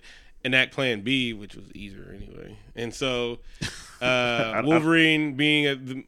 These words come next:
Speaker 1: ultimate animal, before he got his bones claws, he had super hearing and super smelling and super bubness. And, you know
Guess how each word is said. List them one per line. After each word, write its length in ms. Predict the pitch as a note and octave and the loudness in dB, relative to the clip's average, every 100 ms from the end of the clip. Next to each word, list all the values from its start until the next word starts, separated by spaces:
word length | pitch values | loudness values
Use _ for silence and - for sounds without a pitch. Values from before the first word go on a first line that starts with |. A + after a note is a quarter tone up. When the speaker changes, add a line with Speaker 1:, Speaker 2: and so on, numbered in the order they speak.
| _ | _
Speaker 1:
ultimate 340 | C#3+ D3+ F3+ | 0 2 0
animal, 440 | D#3 C#3 B2 A#2+ D#3 - _ _ | 2 0 0 -2 -6 -16 _ _
before 240 | A2 D3+ | -4 0
he 60 | E3 | 2
got 120 | E3 | 2
his 80 | D#3 | 0
bones 300 | D3+ C#3+ C3+ | -2 -2 -4
claws, 400 | B2+ B2 B2 A#2 | -4 -4 -4 -6
he 160 | B2+ A#2 | -8 -6
had 260 | A#2 A2 - - | -6 -8 -14 -20
super 300 | - - E3 | -2 0 2
hearing 340 | E3+ D#3+ D3+ D3+ | 4 4 2 0
and 80 | C#3+ | -2
super 200 | D3+ D#3+ | -4 -2
smelling 460 | D3+ C3 B2 C#3 _ _ _ _ _ _ _ _ | -2 -2 -2 -6 _ _ _ _ _ _ _ _
and 100 | B2+ | -8
super 260 | - C#3 D3 | -2 -2 0
bubness. 560 | C#3 C3 A2+ C3+ - - _ _ _ _ _ _ _ _ A#2+ | 0 0 0 -6 -8 -16 _ _ _ _ _ _ _ _ -4
And, 760 | A#2 A#2 A2+ A2+ A#2 A#2+ A2 - _ _ _ _ _ _ _ _ _ | -2 -2 -2 -4 -6 -8 -12 -20 _ _ _ _ _ _ _ _ _
you 80 | D3 | -4
know 320 | B2 A#2 A#2 | -2 -2 -6